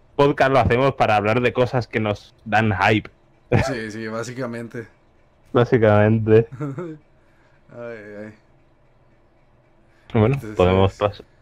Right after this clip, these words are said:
Speaker 1: podemos,
Speaker 2: ah.
Speaker 1: sí, bueno, ¿tienes algo que hablar? Podemos pasar a E tres.
Speaker 2: Primero quiero decir algo.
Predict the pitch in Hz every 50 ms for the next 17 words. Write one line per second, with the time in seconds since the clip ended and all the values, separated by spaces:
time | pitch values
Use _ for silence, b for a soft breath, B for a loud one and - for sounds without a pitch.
0 | _ _ - 113 104 98 98 107 104 104 101 101 - 107 104 98 - - 110 101
1 | 92 92 - 101 107 110 117 113 107 104 113 107 101 101 104 110 - 123 107 104
2 | 98 - 98 92 - 98 87 92 92 92 - 170 185 180 - - _ 147 _ -
3 | 151 160 147 147 160 165 160 143 - 147 143 143 131 117 - 127 120 120 117 107
4 | 101 95 90